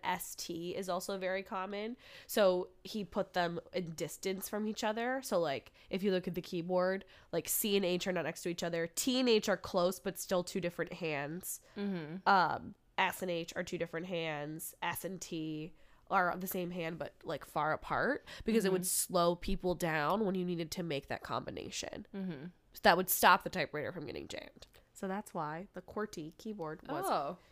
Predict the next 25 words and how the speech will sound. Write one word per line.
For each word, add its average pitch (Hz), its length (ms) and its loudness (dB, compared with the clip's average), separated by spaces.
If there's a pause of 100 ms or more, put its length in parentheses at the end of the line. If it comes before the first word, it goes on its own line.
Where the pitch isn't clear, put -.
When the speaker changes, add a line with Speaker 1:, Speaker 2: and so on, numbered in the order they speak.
(460)
Speaker 1:
invented. 247 500 -2
Speaker 2:
Very 247 240 -2
clever. 185 600 -8 (1200)
Did 202 120 -8
you 226 100 2
ever, 240 260 0
did 226 220 -4
you, 233 200 -6
when 214 200 -6
you 208 180 -6
were 202 100 -2
in 202 80 -2
elementary 190 460 -4
school, 196 200 -12
did 185 120 -12
you 170 60 -8
have 170 100 -16
to 180 80 -18
do 170 120 -8
those, 165 340 -6 (120)
like, 160 280 -10 (400)
Speaker 1:
Typing 175 320 2
Speaker 2:
typing 185 380 2
Speaker 1:
games? 170 40 -6
Speaker 2:
games? 175 320 -4